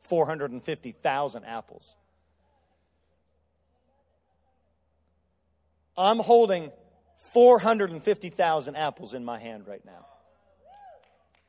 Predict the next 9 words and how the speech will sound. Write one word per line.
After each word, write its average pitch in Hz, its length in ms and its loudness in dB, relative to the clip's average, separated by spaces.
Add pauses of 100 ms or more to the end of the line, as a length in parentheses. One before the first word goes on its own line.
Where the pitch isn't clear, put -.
(1700)
Oh, 196 80 2
it 160 80 -4
just 170 200 -10
looks 208 220 0
like 170 160 0
one 226 200 0
apple. 165 260 -2
Yeah, 185 180 0
'cause 180 240 -6